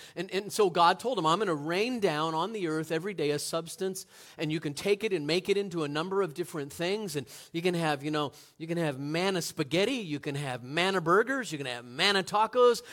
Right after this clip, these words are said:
but it's gonna be made from manna, and I'm gonna provide for you every day. And on the fifth day of the week, you're gonna gather," or the day before, s-, the sixth day of the week, excuse me,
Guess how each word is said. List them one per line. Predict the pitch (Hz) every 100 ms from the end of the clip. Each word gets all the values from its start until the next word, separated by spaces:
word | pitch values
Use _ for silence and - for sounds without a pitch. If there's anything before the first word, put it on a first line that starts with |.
| -
but | 151 175
it's | 202
gonna | - 254
be | 269 277
made | 262 254
from | 190 214 190
manna, | 196 185 139
and | 139
I'm | 180
gonna | 214 208
provide | 208 170 175 196 202
for | - 156
you | 147 147
every | 175 196 202
day. | 143 131 131 - -
And | 165 165
on | 160
the | 151
fifth | - 214 -
day | 170 160
of | 147
the | 143
week, | 135 151 160 - _ _ -
you're | 151
gonna | 151 143
gather," | 135 156 170 185 180
or | 139
the | 127 135
day | 123 170
before, | 180 - 185
s-, | 151 -
the | 139 135
sixth | - 269 -
day | 151
of |
the | 131
week, | 139 139
excuse | - 180 147
me, | 151